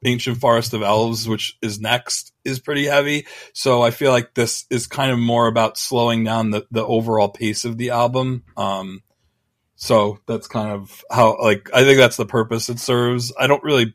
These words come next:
pay it much mind when I hear it, but it's probably my least favorite song on the album.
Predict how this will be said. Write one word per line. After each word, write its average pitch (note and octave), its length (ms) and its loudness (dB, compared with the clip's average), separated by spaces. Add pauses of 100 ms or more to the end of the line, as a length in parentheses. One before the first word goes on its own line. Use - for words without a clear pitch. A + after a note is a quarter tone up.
(140)
pay A#2+ 220 -2
it A2 100 -6
much G#2+ 260 -4
mind G#2+ 420 -2 (380)
when A#2+ 160 0
I A2 100 2
hear A2 260 2
it, A#2 120 -2
but A2 240 0
it's A2+ 220 -4
probably A2+ 400 2
my G2+ 160 -2
least G2+ 340 -6
favorite G2+ 480 0
song G#2 280 -4
on G2+ 100 -8
the G2+ 100 -8
album. G#2 400 -6